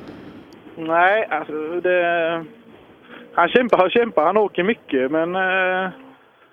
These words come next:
det vill inte riktigt släppa det där allra sista, sista, sista för han. Och, men det... Trägen vinner, förhoppningsvis.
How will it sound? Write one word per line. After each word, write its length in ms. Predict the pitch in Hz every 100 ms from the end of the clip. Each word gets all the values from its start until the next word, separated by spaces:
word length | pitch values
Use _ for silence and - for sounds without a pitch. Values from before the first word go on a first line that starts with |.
| _
det 80 | 214
vill 240 | 262 226
inte 180 | 277 220
riktigt 360 | 254 - 165 -
släppa 320 | 220 226 -
det 100 | 156
där 240 | 190 170 139
allra 340 | 202 190 139
sista, 320 | - - - 143
sista, 300 | 170 - -
sista 320 | 170 - 110
för 140 | 160
han. 220 | 135 127
Och, 420 | 139 139 139 139 147
men 120 | 170
det... 400 | 202 202 196 190 - _ _ _ _ _ _ -
Trägen 460 | 226 170 160 185 -
vinner, 440 | - 220 170 156 170 - _ _ -
förhoppningsvis. 520 | 196 175 143 151